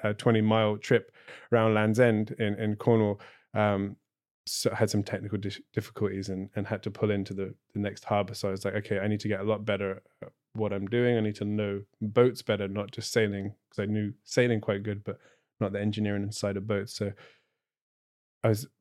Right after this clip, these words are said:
kind of partying that weekend and, and met someone in a bar, and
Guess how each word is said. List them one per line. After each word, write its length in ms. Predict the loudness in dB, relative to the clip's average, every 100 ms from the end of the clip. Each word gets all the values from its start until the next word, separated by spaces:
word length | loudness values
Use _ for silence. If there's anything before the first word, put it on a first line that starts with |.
| _ 2
kind 120 | 2
of 80 | 6
partying 520 | 4 6 4 4 0 -6 0
that 180 | 0 2
weekend 440 | 0 4 4 4
and, 160 | 2 0
and 400 | 0 0 0 2
met 200 | 0 2
someone 200 | 2 2
in 80 | 2
a 40 |
bar, 400 | 4 4 4 2 -6 -4
and 280 | 0 0